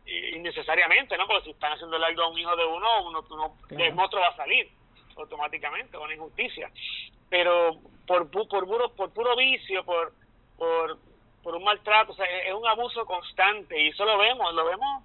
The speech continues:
Speaker 1: está bien cercano en nuestros vecinos, en nuestras casas. ¿Cómo me preparo? Pues viendo, o sea, uno,
Speaker 2: Ujú.
Speaker 1: uno ha visto, tú lees el periódico, a veces uno lee los comentarios en la prensa, tú dices, eh, ves un,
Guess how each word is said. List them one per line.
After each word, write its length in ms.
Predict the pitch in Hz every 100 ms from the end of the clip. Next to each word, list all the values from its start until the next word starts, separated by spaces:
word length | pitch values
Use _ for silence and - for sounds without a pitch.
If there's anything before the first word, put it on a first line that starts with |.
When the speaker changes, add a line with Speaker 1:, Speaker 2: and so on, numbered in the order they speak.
| _ -
Speaker 1:
está 300 | - - 185
bien 140 | 220
cercano 420 | 247 226 214 247
en 60 | -
nuestros 260 | 185 185 170
vecinos, 320 | 165 - 220
en 140 | 220 190
nuestras 140 | 170
casas. 320 | 208 247 170 -
¿Cómo 240 | 175 208
me 80 | 220
preparo? 440 | 220 240 240 170 - - - - - - _ _ _ _ _
Pues 160 | 196 180
viendo, 480 | 208 262 277 170 -
o 60 | -
sea, 180 | 190
uno, 140 | 180 208
Speaker 2:
Ujú. 340 | 214 190 185
Speaker 1:
uno 80 | 208
ha 60 | 208
visto, 300 | 247 - 190
tú 120 | 190
lees 220 | 220 226
el 40 | 226
periódico, 680 | 220 208 226 233 208 - 165
a 20 |
veces 300 | 165 170 208 190
uno 200 | 196 208
lee 200 | 208 214
los 80 | 214
comentarios 560 | - 185 170 - 196 208
en 60 |
la 100 | 202
prensa, 480 | 175 190 226 233 180
tú 120 | 175
dices, 220 | 180 - 190
eh, 380 | - - - 466 _ _ _
ves 100 | 165
un, 120 | 190